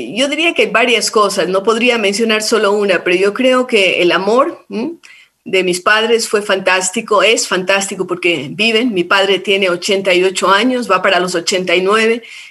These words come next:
y mi madre ya en este mes de mayo cumplirá ochenta y uno. Y, y siguen amándose y queriéndose y respetando y son el pilar de la familia. Yo diría que ese amor es lo fundamental,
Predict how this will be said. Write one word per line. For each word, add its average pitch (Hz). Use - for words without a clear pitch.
y 196
mi 185
madre 190
ya 190
en 196
este 185
mes 196
de 196
mayo 196
cumplirá 185
ochenta 185
y 180
uno. 175
Y, 202
y 202
siguen 220
amándose 196
y 185
queriéndose 190
y 180
respetando 190
y 170
son 190
el 185
pilar 196
de 185
la 175
familia. 165
Yo 208
diría 240
que 226
ese 214
amor 214
es 214
lo 190
fundamental, 185